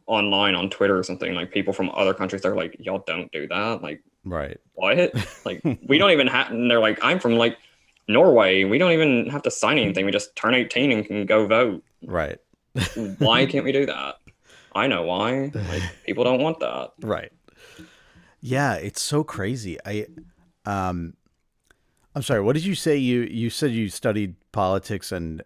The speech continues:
Speaker 2: and was it history or?
Speaker 1: History.
Speaker 2: Okay.
Speaker 1: Uh, majored in political science and minored in history.
Speaker 2: Okay. So, yeah, I'm interested in your perspective on this. Uh, why,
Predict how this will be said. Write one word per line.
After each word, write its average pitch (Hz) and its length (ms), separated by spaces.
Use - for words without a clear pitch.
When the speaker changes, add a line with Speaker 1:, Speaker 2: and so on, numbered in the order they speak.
Speaker 2:
and 95 140
was 90 140
it 82 80
history 131 580
or? - 120
Speaker 1:
History. 82 420
Speaker 2:
Okay. - 60
Speaker 1:
Uh, 104 360
majored 113 420
in 101 380
political 98 320
science 90 460
and 87 120
minored 82 280
in 82 80
history. 82 540
Speaker 2:
Okay. 90 400
So, - 140
yeah, 147 240
I'm 104 120
interested 139 400
in 95 120
your 101 360
perspective 98 580
on 82 160
this. 80 240
Uh, 90 320
why, 123 340